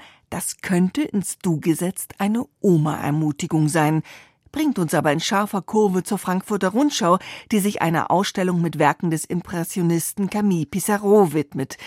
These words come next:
zu sehen im Museum Barberini in Potsdam. „Fast könnte man sagen,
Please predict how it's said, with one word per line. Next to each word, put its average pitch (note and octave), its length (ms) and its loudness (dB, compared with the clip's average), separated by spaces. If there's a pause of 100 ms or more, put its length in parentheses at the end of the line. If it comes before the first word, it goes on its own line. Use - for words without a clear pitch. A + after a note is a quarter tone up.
(220)
zu G3+ 120 -2
sehen E3+ 300 4
im E3 240 0
Museum D3 420 0
Barberini D3 540 -2
in - 160 -4
Potsdam. - 640 -8 (420)
„Fast - 460 -6
könnte G#3 260 2
man F#3 180 2
sagen, D3+ 360 2